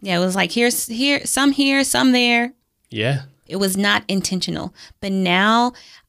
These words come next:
Speaker 1: our spending and our saving is very intentional.
Speaker 2: It's laser focused.
Speaker 1: So every month we've got a thousand dollars being transferred, going to investments.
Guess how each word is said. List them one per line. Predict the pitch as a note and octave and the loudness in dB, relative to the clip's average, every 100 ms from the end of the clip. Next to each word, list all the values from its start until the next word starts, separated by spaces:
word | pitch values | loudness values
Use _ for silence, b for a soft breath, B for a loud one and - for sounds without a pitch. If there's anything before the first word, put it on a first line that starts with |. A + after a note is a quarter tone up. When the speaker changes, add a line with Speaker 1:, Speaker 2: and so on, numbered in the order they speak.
| - | -2
Speaker 1:
our | F#3 F#3 F3+ F3+ F3 F3 F3 | 2 2 4 4 4 2 -2
spending | - - G3+ G#3+ G#3 G3+ - | -10 -6 -2 0 0 -2 -2
and | F#3 A3+ C4 A3+ G3 - | -2 2 2 2 2 0
our | F3+ F3 | 0 0
saving | F3 - G3 G#3 G3 D#3+ D3+ - | -2 -2 0 0 0 -2 -2 -4
is | F3 E3+ | -4 -4
very | E3+ F3+ F3 F3 | -2 0 0 0
intentional. | E3 E3 D#3+ E3 - | -2 -2 -4 -6 -8
Speaker 2:
It's | C#3 - | -4 -2
laser | A#2 C#3 B2+ | 0 2 0
focused. | - G#2+ A#2 G2 - - - - | 0 -4 -2 -4 -6 -8 -20 -10
Speaker 1:
So | F#3 - | -10 -4
every | F3+ G3+ A3 | 0 0 2
month | F#3+ E3+ - | 0 -2 -4
we've | G3 F3+ | -6 -4
got | F3+ E3 - - _ _ _ _ _ _ _ - | -2 -2 -2 -8 _ _ _ _ _ _ _ -20
a | E3+ | -10
thousand | E3+ E3+ F3+ | -2 0 0
dollars | F3 E3+ E3 E3 | 0 0 0 0
being | D#3+ D#3 | -2 -2
transferred, | D#3+ D#3 E3+ - - - - b b - | -2 -6 -6 -8 -10 -12 -18 b b -16
going | F3 E3+ E3 E3+ | -6 -2 0 0
to | F3 | 0
investments. | E3 D#3+ F3+ - - - - | 0 0 -2 -6 -8 -10 -12